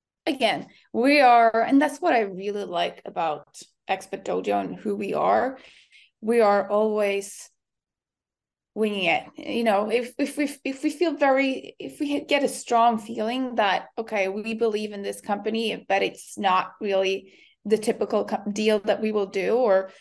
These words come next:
they're not in revenue or something like that, we'll do it because we have the flexi-,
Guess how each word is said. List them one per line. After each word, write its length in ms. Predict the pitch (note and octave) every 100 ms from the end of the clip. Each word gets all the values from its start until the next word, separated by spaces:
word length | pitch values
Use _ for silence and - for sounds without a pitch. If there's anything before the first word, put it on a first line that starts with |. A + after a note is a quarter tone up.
| _
they're 160 | G#3+ G3
not 400 | F#3+ G3 G3 - -
in 280 | F#3+ F#3 F3+
revenue 540 | G3 G3 G3 G3+ G3+ F#3+
or 60 |
something 320 | F#3 G3+ G#3
like 180 | G3 F#3+
that, 180 | G#3 -
we'll 160 | C#4+ F4
do 220 | C#5 A#4
it 200 | C4+ - -
because 560 | A3 - G#3+ G#3 G#3 - _ _ -
we 200 | B3 C4+
have 240 | C4 A3+
the 80 | A3+
flexi-, 500 | - A3+ - A#3